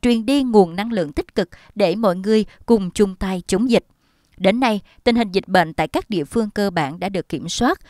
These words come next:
đó là nhờ sự vào cuộc quyết liệt của cả hệ thống chính trị và người dân.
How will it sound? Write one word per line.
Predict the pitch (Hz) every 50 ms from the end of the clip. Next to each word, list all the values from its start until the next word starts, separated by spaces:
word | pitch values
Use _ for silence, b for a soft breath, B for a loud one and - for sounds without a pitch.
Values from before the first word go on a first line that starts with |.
| b b b
đó | - 190 185 233
là | 330 311 226
nhờ | 180 170 180 175 170 165
sự | 165 - - 165 156 160 -
vào | 202 190
cuộc | 156 - - 165 151 -
quyết | 262 311 - -
liệt | 240 175 151 -
của | - -
cả | - - - 139 135
hệ | 180 185 151
thống | 147 - 170 190 220
chính | - 180 220
trị | 254 - 202 160 139 156 -
và | 170 165
người | 156 147 156 151 139
dân. | 156 185 190 180